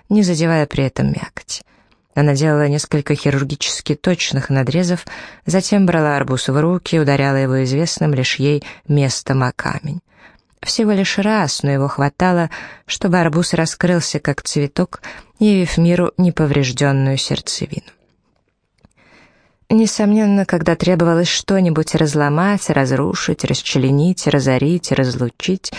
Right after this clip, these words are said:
разрезать, растерзать или разъять на части, матушке Елене не было равных. И когда она отошла в мир иной,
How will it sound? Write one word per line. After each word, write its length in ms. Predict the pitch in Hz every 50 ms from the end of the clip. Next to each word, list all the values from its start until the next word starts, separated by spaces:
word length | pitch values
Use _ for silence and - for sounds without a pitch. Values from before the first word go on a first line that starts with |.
| - - - - -
разрезать, 840 | - 127 131 135 123 131 131 139 156 180 190 185 165 156 160 - -
растерзать 880 | 135 135 135 - - - 143 - 127 131 135 135 151 170 175 165 - -
или 80 | 143
разъять 520 | 135 131 131 127 127 131 135 131 127 - -
на 140 | 123 117 110
части, 560 | - - - 180 185 - - - - - - - - - - - - - - - _ _ -
матушке 500 | 214 247 233 - 208 - - - - 185
Елене 440 | 165 156 156 160 165 165 160 151 151
не 180 | 147 143 139
было 240 | 127 117 120 120 -
равных. 500 | - - - - - 156 143 - - - _ _ _ _ _ _ _ _ _ _
И 80 | - 175
когда 320 | - 175 156 - 202 208
она 160 | 196 190 185
отошла 540 | 180 - 175 175 - - - 185 190 175 156
в 80 | 131 147
мир 200 | 143 139 135 139
иной, 360 | 135 143 156 170 175 165